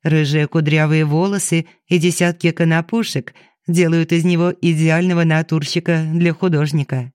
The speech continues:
Направляюсь к дому Дориана и ловлю себя на мысли, что этот город словно стер мой страх перед Ником. В некоторые моменты я вообще забываю, от чего я тут оказалась.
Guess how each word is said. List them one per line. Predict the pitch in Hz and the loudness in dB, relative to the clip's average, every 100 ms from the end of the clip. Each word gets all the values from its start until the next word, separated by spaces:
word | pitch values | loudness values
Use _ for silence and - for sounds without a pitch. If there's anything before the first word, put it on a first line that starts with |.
| _ _ _ _ _ _ _ _ _ _ | _ _ _ _ _ _ _ _ _ _
Направляюсь | - 143 - 139 135 143 165 208 214 | -2 -2 0 0 2 2 0 0 -4
к | 185 | -2
дому | 190 185 202 220 | 0 0 2 0
Дориана | 196 170 151 135 127 123 120 120 123 _ - | 0 0 2 0 0 -2 -4 -8 -14 _ -2
и | 160 | 0
ловлю | 151 156 156 | 2 2 0
себя | 175 - 160 | 0 0 0
на | 165 | 2
мысли, | 165 196 - 160 170 | 0 -2 -2 -2 -2
что | 160 - 160 165 - | -2 -4 -4 -4 -4
этот | 170 170 156 147 | -4 -2 -4 -2
город | 151 220 196 147 - _ _ | -4 -2 -2 -6 -10 _ _
словно | - - 180 180 170 | -10 -2 0 2 0
стер | 160 - 226 196 | -4 -4 -2 0
мой | 170 180 | 0 0
страх | 170 - 208 160 - | -4 -4 -2 -2 -2
перед | 165 170 185 | 0 0 2
Ником. | 196 156 - 131 123 120 _ _ _ _ _ - | 0 0 -2 -4 -6 -8 _ _ _ _ _ -6
В | 151 156 | 0 2
некоторые | 160 156 170 165 160 | 2 0 -2 0 2
моменты | 160 160 160 170 185 | 2 2 2 0 0
я | 170 165 | 0 2
вообще | 156 147 - 175 | 0 -2 -2 -2
забываю, | 180 196 185 165 151 147 | 0 -2 0 0 2 0
от | 151 | -2
чего | - 170 143 156 | -4 -2 0 0
я | 185 151 | 0 0
тут | 175 175 | -2 -4
оказалась. | 180 202 180 139 127 123 - | -2 -2 0 -2 -2 -4 -8